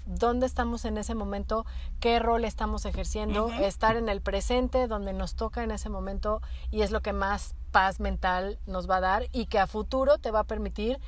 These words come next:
Speaker 1: pues, no ir acumulando esas frustraciones de debí haber hecho o debí haber dejado de hacer.
Speaker 2: Claro. Un,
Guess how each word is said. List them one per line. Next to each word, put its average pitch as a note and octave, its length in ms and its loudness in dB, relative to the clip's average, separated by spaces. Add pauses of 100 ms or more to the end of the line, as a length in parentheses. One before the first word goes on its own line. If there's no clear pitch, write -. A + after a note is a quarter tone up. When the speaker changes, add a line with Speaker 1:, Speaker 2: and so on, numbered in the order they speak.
(220)
Speaker 1:
pues, A#3 140 2
no B3 120 4
ir B3 80 4
acumulando G#3 500 2
esas G3+ 200 -4
frustraciones G3 680 -2
de F#3 260 0
debí F3+ 420 0
haber G#3 280 2
hecho G#3 360 -2
o F#3 120 0
debí F3+ 260 -4
haber F3 220 -2
dejado E3 280 -6
de E3+ 100 -6
hacer. - 180 -4
Speaker 2:
Claro. F#3 560 0 (440)
Un, G3+ 460 -2